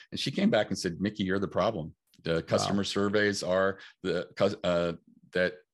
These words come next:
Speaker 1: your staff is great. Um, they're doing their job.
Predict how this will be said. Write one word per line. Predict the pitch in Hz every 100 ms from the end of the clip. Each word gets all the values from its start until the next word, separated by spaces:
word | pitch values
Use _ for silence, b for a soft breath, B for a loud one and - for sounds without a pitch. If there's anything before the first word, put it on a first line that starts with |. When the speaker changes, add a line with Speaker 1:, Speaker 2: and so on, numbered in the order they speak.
| -
Speaker 1:
your | 90
staff | 92 95 95 92
is | -
great. | 85 95 110 - B B B
Um, | 85 82 82 78
they're | 90 90
doing | 95 98
their | 95 87
job. | 78 87 90 104 101